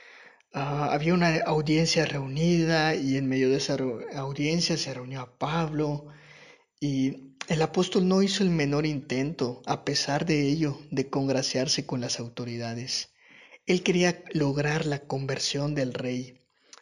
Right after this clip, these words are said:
no su favor. Lucas registra a Pablo repitiendo en tres oportunidades los fundamentos del evangelio a los oídos del rey.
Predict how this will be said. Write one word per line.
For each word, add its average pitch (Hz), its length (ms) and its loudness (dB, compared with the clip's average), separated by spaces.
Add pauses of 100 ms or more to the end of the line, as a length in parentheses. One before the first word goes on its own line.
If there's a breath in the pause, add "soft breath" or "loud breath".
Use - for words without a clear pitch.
(140 soft breath)
no 175 160 2
su - 120 -2
favor. 135 600 -2 (1700 loud breath)
Lucas 202 480 2
registra 202 500 2
a 180 120 -2
Pablo 170 500 4
repitiendo 160 600 0
en 160 160 0
tres - 300 -2
oportunidades 143 840 0
los 131 180 -4
fundamentos 147 680 -2
del 131 140 0
evangelio 131 600 2
a 117 40 2
los 127 200 -2
oídos 143 440 2
del 120 160 -6
rey. 143 420 -6